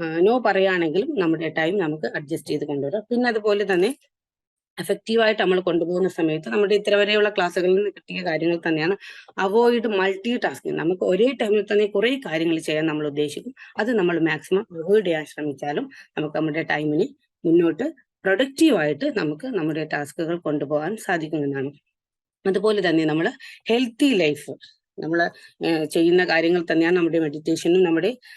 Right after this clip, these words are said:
പ്രോപ്പർ സ്ലീപ്പിംഗ്. അതിൻ്റെ കൂടെ തന്നെ ഏതാണ് ന്യൂട്രീഷൻ ഫുഡ്,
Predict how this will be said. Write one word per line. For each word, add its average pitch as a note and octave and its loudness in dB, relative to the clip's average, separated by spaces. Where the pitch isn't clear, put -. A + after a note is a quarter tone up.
പ്രോപ്പർ F3+ 0
സ്ലീപ്പിംഗ്. F3+ 0
അതിൻ്റെ B3+ 2
കൂടെ D#3+ 0
തന്നെ D#3 -4
ഏതാണ് E3+ 2
ന്യൂട്രീഷൻ F3 0
ഫുഡ്, E3 -6